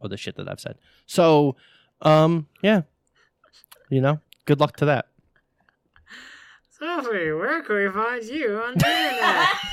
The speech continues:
Speaker 3: Um, I also have a podcast where my sister and I, uh, sort of gab about horror movies. So if you've ever felt like you really just wanted to listen to two ladies talk about horror as though you were all at brunch together, then you can check us out.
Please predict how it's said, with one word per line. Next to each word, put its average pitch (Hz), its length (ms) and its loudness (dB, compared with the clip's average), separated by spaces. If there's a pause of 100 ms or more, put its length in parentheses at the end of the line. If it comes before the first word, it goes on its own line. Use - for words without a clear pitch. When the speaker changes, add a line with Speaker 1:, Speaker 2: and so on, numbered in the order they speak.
(500)
Speaker 3:
Um, 403 760 4 (400)
I 349 320 0
also 381 240 -8
have 311 140 -6
a 285 80 -10
podcast 233 640 -10
where 214 280 -10
my 220 220 -8
sister 254 400 -16
and 233 160 -10
I, 220 500 -10
uh, 190 320 -10
sort 202 340 -10
of 190 220 -8 (160)
gab 208 540 -4
about 330 340 -6
horror 233 360 -12
movies. 196 520 -16
So 190 180 -12
if 190 140 -18
you've 202 140 -16
ever 196 220 -12
felt 202 320 -8
like 190 280 -12
you 202 80 -18
really 202 200 -12
just 208 200 -18
wanted 202 320 -14
to 208 80 -18
listen 196 440 -16
to 185 340 -12 (400)
two 240 240 -12
ladies 220 320 -8
talk 214 220 -10
about 196 180 -10
horror 208 400 -8
as 185 160 -10
though 185 320 -12
you 185 220 -18
were 185 120 -12
all 180 140 -10
at 180 140 -18
brunch 220 260 -14
together, 180 560 -16
then 185 300 -14
you 190 80 -16
can 185 220 -18
check 185 260 -12
us 180 160 -14
out. 180 340 -6